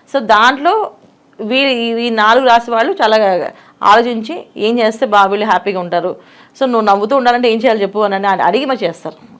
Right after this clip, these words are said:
అలాంటి కాంబినేషన్స్ బాగుంటాయి కనుక లైఫ్ లాంగ్ వీళ్ళు హ్యాపీగా ఉండగలుగుతారు. So అందుకని ఖచ్చితంగా పర్టికులర్గా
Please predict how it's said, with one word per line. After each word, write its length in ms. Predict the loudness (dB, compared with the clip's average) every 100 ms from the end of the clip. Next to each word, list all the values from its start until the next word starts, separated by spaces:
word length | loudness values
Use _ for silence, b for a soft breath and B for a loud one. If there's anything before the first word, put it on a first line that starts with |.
| -10
అలాంటి 280 | -2 -2 0
కాంబినేషన్స్ 400 | -2 -2 -6 -8
బాగుంటాయి 400 | -2 -2 -2 -8
కనుక 160 | -8 -6
లైఫ్ 280 | -2 -2 -2
లాంగ్ 200 | -6 -4
వీళ్ళు 160 | -6 -4
హ్యాపీగా 360 | -6 -4 -4
ఉండగలుగుతారు. 500 | -4 -6 -10 -12 -18 _ B B B -6
So 60 |
అందుకని 360 | -4 -2 -4 -4
ఖచ్చితంగా 380 | -6 -6 -8 -8
పర్టికులర్గా 400 | -8 -6 -6